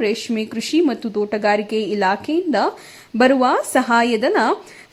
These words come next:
ಸಾಲಕ್ಕೆ ಜಮಾ ಮಾಡಿಕೊಳ್ಳುವುದು ಬ್ಯಾಂಕ್ ಅಧಿಕಾರಿಗಳು ಈ ಕೂಡಲೇ ನಿಲ್ಲಿಸಬೇಕು ಎಂದು ಅವರು ವಿದ್ಯಾರ್ಥಿಗಳಿಗೆ ಬ್ಯಾಂಕ್ನಲ್ಲಿ ಖಾತೆ ಮಾಡಿಕೊಡಲು ಅಧಿಕಾರಿಗಳು ಸತಾಯಿಸುತ್ತಿರುವುದು ಎಷ್ಟರ ಮಟ್ಟಿಗೆ ಸರಿ ಎಂದು ಪ್ರಶ್ನಿಸಿದ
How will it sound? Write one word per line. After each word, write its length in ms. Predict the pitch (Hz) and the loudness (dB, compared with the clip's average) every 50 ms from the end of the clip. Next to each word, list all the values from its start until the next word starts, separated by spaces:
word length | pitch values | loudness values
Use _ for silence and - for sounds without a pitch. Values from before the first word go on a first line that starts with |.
| - - | 0 2
ಸಾಲಕ್ಕೆ 580 | 277 277 330 392 466 480 480 381 381 415 392 | 4 4 6 6 4 2 2 2 2 2 4
ಜಮಾ 280 | 311 320 294 302 311 311 | 4 4 4 4 4 4
ಮಾಡಿಕೊಳ್ಳುವುದು 840 | 294 311 302 277 277 262 - 285 269 277 285 277 285 220 262 302 294 | 4 4 2 2 0 0 0 2 2 2 2 0 0 0 2 0 2
ಬ್ಯಾಂಕ್ 380 | 233 247 247 247 247 254 - | 2 2 2 2 0 0 0
ಅಧಿಕಾರಿಗಳು 800 | 233 247 226 240 - 254 240 240 240 240 233 240 240 277 359 359 | 0 0 0 0 0 2 2 2 2 2 2 2 2 2 2 2
ಈ 200 | - 262 254 247 | 2 2 0 0
ಕೂಡಲೇ 480 | - 247 254 247 247 247 247 240 254 | 0 0 0 2 2 4 2 2 2
ನಿಲ್ಲಿಸಬೇಕು 760 | 247 226 220 220 220 254 277 - 349 269 294 320 311 - 320 311 | 2 0 0 0 0 -2 0 0 0 0 0 0 0 0 2 2
ಎಂದು 340 | 302 311 302 269 262 277 | 4 4 2 2 0 0
ಅವರು 400 | 392 415 247 240 233 226 240 330 - | -2 -2 -2 0 0 0 0 2 0
ವಿದ್ಯಾರ್ಥಿಗಳಿಗೆ 960 | 302 233 196 214 220 208 220 220 - - 226 285 392 415 294 233 247 330 427 - - - - - - - 240 | 0 0 0 0 0 0 0 -2 -4 -6 0 0 2 2 2 2 0 0 -2 -6 -12 -20 -20 -20 -14 -8 0
ಬ್ಯಾಂಕ್ನಲ್ಲಿ 720 | 208 262 277 320 415 480 494 480 480 480 453 381 349 415 | 2 4 4 4 4 2 0 0 0 2 4 4 2 2
ಖಾತೆ 360 | - - 349 311 311 320 330 | 2 2 2 2 2 2 2
ಮಾಡಿಕೊಡಲು 680 | 311 302 311 302 302 302 311 302 302 302 262 254 285 349 | 2 4 4 2 2 2 0 0 2 2 2 2 2 2
ಅಧಿಕಾರಿಗಳು 800 | - 247 240 247 - 254 240 240 247 254 240 262 247 240 285 | 2 2 0 2 2 2 2 2 2 2 0 0 0 0 0
ಸತಾಯಿಸುತ್ತಿರುವುದು 1120 | 302 - 240 220 233 233 240 247 269 262 262 285 254 - 269 262 262 254 247 226 262 349 - | 0 0 -2 0 2 2 2 2 2 0 -2 -4 -2 -2 0 0 0 0 0 2 2 0 0
ಎಷ್ಟರ 520 | 285 220 226 233 226 - - 233 220 214 | 0 0 0 0 -2 -2 -2 0 0 0
ಮಟ್ಟಿಗೆ 520 | 208 208 208 214 214 - - 339 349 415 415 | 0 0 -2 -4 -4 -2 -2 0 2 2 0
ಸರಿ 260 | 427 - 370 359 349 | 0 0 2 2 4
ಎಂದು 360 | 359 339 302 262 247 294 415 | 4 2 2 2 2 0 0
ಪ್ರಶ್ನಿಸಿದ 600 | - - 254 233 - - 254 240 240 240 214 | 0 -2 -4 -4 -2 -2 -4 -4 -4 -4 -4